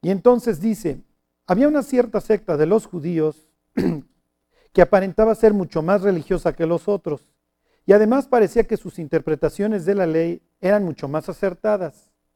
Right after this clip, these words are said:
Alejandra les prestaba oídos <clears throat> hasta un grado extraordinario, siendo ella también una mujer de gran piedad.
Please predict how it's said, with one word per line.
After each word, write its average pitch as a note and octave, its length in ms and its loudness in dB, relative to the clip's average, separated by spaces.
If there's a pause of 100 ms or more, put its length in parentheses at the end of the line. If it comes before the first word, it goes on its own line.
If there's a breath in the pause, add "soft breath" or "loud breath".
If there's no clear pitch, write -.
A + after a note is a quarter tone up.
(380)
Alejandra A#3 560 2
les F3+ 220 -2
prestaba F#3+ 600 -2
oídos F3 600 -2 (160)
<clears throat> - 400 -6 (440)
hasta D#3+ 360 -2
un F3+ 100 -4
grado E3+ 240 0
extraordinario, E3 840 -6 (960)
siendo F#3+ 380 0
ella G3 160 4
también D#3 320 -4
una F3+ 180 -4
mujer E3+ 520 -6
de D3+ 100 2
gran E3 240 -4
piedad. E3+ 480 -2